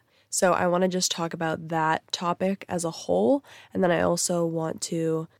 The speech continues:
give some of my tips on trying not to limit yourself to starting over on some sort of specific date or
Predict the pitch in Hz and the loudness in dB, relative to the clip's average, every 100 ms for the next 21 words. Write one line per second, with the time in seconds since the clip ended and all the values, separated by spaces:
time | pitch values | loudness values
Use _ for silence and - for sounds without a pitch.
0 | _ 202 214 220 214 208 196 190 175 180 | _ -2 4 4 4 4 4 2 0 -2
1 | - 180 - - 165 160 160 156 - _ | -4 -2 -2 -2 -2 -4 -4 -6 -12 _
2 | - - 180 180 165 165 - - 165 156 | -8 0 2 4 2 0 -2 -2 -2 0
3 | 165 180 202 208 - 214 214 220 - - | 0 2 2 2 0 0 0 -2 -8 -6
4 | 175 90 - _ _ _ - - 180 165 | -2 0 -2 _ _ _ -8 -2 2 2
5 | 170 - 160 165 190 202 214 _ _ _ | 2 2 0 4 4 4 0 _ _ _
6 | - 175 175 - 165 160 - - - 165 | -4 0 0 0 0 -2 -4 -2 0 0
7 | 165 - _ _ - - - 190 214 196 | 0 -6 _ _ -2 0 2 2 2 2
8 | 180 147 - 143 135 - 165 147 - | -2 -4 0 0 0 -4 -6 -6 -6